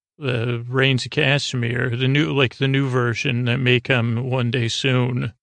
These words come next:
Uh, 'cause then he says, "We pay our debts. Uh, gotta get this money to the Iron Bank. It's not mine."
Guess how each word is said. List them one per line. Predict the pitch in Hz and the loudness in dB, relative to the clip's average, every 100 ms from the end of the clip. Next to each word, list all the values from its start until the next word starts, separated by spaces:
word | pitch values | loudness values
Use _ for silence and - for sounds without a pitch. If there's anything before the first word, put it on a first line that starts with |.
| _ _ _ _ _ _ _ _ _ _ | _ _ _ _ _ _ _ _ _ _
Uh, | 135 127 127 120 | -6 -2 0 -2
'cause | 123 | 0
then | 131 | 2
he | 127 | 2
says, | - 123 - 139 | 0 -4 -4 -2
"We | 135 | -2
pay | 123 131 135 | 0 2 4
our | 131 117 | 4 2
debts. | 107 135 123 113 - - - | 4 4 4 2 -4 -6 -4
Uh, | 120 120 120 117 113 | -2 0 0 0 0
gotta | 123 120 | 0 2
get | 123 | 0
this | 123 127 | 0 -2
money | 127 120 | 0 2
to | 113 | 0
the | 131 | 0
Iron | 123 120 113 | 0 0 2
Bank. | 123 120 - | 2 2 -2
It's | 117 131 | -6 -2
not | 120 123 | 0 0
mine." | 120 120 117 113 117 117 120 | 2 2 2 0 -2 -4 -6